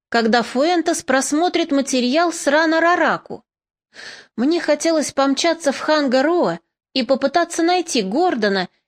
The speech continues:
или Викторию и предупредить их, но раз дело дошло до этого, что бы это изменило?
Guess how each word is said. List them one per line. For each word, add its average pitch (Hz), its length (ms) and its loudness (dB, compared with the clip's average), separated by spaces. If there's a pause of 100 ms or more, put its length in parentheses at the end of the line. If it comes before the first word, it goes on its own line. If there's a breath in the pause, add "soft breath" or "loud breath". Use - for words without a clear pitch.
(100)
или 330 200 0
Викторию 208 720 0 (380)
и 330 100 0
предупредить 349 800 0
их, 175 220 -6 (400)
но 226 140 -2
раз 247 220 0
дело 240 300 2
дошло 247 360 0
до 233 120 2
этого, 277 500 0 (340)
что - 300 -4
бы 320 140 0
это 339 220 0
изменило? 294 600 0